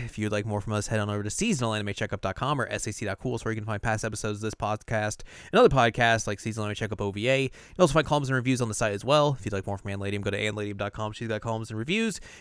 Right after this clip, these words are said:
You can follow us on Twitter and TikTok at Anime Checkup. And you can buy her books, One Shiny Moment, A Critical Analysis of Love Life Sunshine, and Hot Tubs and Pac-Man on Amazon dot com.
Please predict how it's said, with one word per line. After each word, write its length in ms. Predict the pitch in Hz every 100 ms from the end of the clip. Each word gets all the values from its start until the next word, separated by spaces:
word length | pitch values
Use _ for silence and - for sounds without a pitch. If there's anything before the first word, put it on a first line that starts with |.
| -
You 60 | 110
can 60 |
follow 220 | 104 117 113
us 80 |
on 140 | 110 107
Twitter 200 | 120 107
and 80 | -
TikTok 380 | 117 117 104
at 80 | 104
Anime 240 | 101 98 95
Checkup. 440 | 143 147 135 131 - - -
And 160 | 104
you 80 | 110
can 80 | 107
buy 160 | 104 107
her 80 |
books, 260 | 104 104 -
One 120 | 104
Shiny 220 | 101 104
Moment, 200 | 101 101
A 40 | 101
Critical 300 | 110 104 98
Analysis 440 | 98 101 104 104
of 100 | 101
Love 140 | 98 95
Life 160 | 95
Sunshine, 420 | - 139 - 139
and 80 | 123
Hot 160 | 143 160
Tubs 220 | 135 123
and 80 | 113
Pac-Man 320 | 104 101 107
on 100 | 104
Amazon 400 | 101 98 101 101
dot 280 | 98 95 -
com. 680 | - 85 82 78 78 76